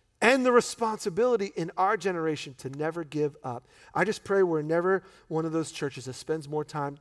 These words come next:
talking about what God did than what God's doing.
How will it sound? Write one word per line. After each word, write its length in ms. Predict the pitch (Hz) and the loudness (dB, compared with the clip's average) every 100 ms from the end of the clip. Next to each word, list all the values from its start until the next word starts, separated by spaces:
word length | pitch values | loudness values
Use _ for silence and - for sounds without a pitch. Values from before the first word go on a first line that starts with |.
| - | -10
talking 280 | 143 143 | -10 -8
about 180 | 143 143 | -8 -6
what 200 | 139 139 | -6 -6
God 260 | 131 123 120 - | -4 -4 -6 -10
did 340 | - 233 233 202 - - | -4 4 4 4 -16 -18
than 160 | 175 160 | -14 -10
what 200 | 175 - | -10 -4
God's 320 | 143 131 123 - | -2 -4 -6 -10
doing. 300 | 135 113 | -10 -10